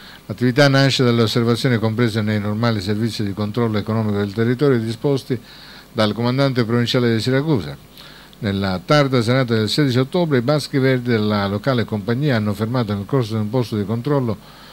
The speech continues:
un floridiano percettore del reddito di cittadinanza a bordo di un'autovettura di lusso, una Porsche Macan di sua proprietà.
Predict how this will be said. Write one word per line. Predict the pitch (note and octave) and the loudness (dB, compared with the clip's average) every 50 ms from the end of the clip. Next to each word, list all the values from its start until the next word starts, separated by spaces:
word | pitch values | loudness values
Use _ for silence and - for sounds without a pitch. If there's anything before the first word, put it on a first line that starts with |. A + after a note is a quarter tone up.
| - - - | -20 -14 -6
un | - C#3+ C#3 C3+ C3 B2 A2+ G#2+ | -2 0 2 2 2 2 2 0
floridiano | - - C#3+ C#3+ C#3 C3+ C#3+ C#3 C3+ B2+ A#2 A2+ G2 | 0 0 2 2 2 4 4 4 4 4 2 0 0
percettore | - C#3+ C3+ B2 - D3 C3+ - D#3 C#3+ B2+ | 2 0 0 2 0 -2 2 2 4 4 6
del | B2 A#2 | 4 4
reddito | A2 B2+ C3+ C3 A#2+ B2+ A#2+ A#2 | 4 2 0 2 2 2 2 4
di | A2+ G#2+ | 2 2
cittadinanza | F#2+ A#2 A#2 A2 C3 B2 B2 C#3+ D#3+ D#3+ D3+ C3+ A2+ B2 | 0 -2 -2 -2 -2 -2 -2 0 0 0 0 0 0 0
a | |
bordo | A#2 B2+ C#3 C3+ B2 A#2+ | 0 2 0 0 0 0
di | A#2+ A2+ | 0 0
un'autovettura | A#2 B2+ C3+ B2 C#3 C3 B2+ A#2+ - D3 C3 A2+ | 0 0 0 0 2 0 0 0 0 0 0 0
di | G#2+ A#2+ | 0 0
lusso, | C3+ D3 B2+ - - - F#2 E2 - - - - - - - - - - | 0 0 0 0 -2 -6 -6 -8 -8 -14 -20 -20 -20 -20 -20 -20 -16 -8
una | - A#2 A2 A2 G#2 F#2+ F#2 - - | -6 -2 0 0 0 0 -2 -4 0
Porsche | - C#3 C#3 C3+ B2+ A2+ - - - | 2 4 6 6 4 2 -2 -6 -4
Macan | A#2+ A2+ A#2 G#2+ - - B2+ A#2 A#2 A2+ A2+ G#2+ | -2 -2 -2 -2 0 0 0 0 0 -2 -2 -2
di | G#2 A2 G#2+ | -2 -2 -2
sua | G2+ - C3+ A#2+ G#2 | -2 0 0 0 0
proprietà. | F2+ B2 A2 A2 G2+ - F2 C2+ | 0 -2 -2 -2 -4 -6 -8 -12